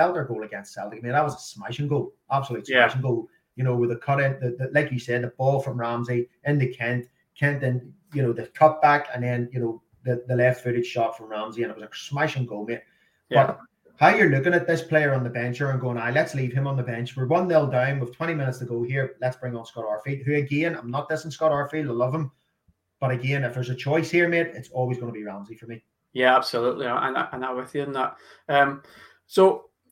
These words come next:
Speaker 2: what I will say, I'll give you this, uh, just to sort of, sort of, sort of top, uh, sort of top, top and tailed the, the matches here, uh, is I agree. It's only half time at the Braga match. We can turn this
Speaker 1: Mm.
Speaker 2: around. Um, I have, I, I have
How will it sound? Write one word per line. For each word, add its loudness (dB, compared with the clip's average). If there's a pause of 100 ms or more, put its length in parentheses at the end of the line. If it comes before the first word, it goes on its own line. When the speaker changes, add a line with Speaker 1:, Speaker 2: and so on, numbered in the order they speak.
(100)
Speaker 2:
what 6
I 8
will 6
say, 4
I'll 6
give 4
you 8
this, 0
uh, 0
just -8
to -8
sort -4
of, -16
sort -8
of, -12
sort -4
of -20
top, 4
uh, 2 (100)
sort -8
of -8
top, -4
top 4
and -14
tailed 4
the, -4 (400)
the -8
matches 4
here, 0 (240)
uh, -4
is -2
I 6
agree. -4
It's -8
only -2
half -2
time -2
at -6
the -10
Braga -6
match. -6
We -6
can 2
turn -4
this -6
Speaker 1:
Mm. -2
Speaker 2:
around. -6 (260)
Um, 6
I 2
have, 6
I, 0
I 0
have -2